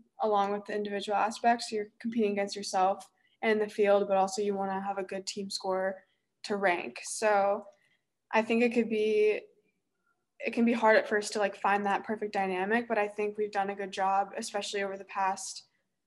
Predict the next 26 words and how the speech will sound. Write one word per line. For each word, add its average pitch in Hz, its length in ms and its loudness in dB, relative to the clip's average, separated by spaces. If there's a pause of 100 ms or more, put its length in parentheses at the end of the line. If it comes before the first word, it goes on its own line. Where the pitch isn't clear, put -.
(220)
season, 208 760 0 (380)
to 226 120 2
really, 208 600 6 (100)
you 226 100 -2
know, 185 380 0 (560)
we 233 100 2
put 226 220 2
team 214 260 -4
first 202 380 0
and 208 140 -2
then, 202 340 -4 (160)
and 214 140 -4
then 190 100 2
ourselves, 202 800 -2
which 254 160 -4
I 240 100 0
think 247 220 -4
is, 247 400 -2 (600)
um, 214 540 0
something 220 360 0
that 202 240 2
is 226 100 -6
really 214 140 0
important, 214 480 -2
especially, 220 420 0
like, 214 300 -8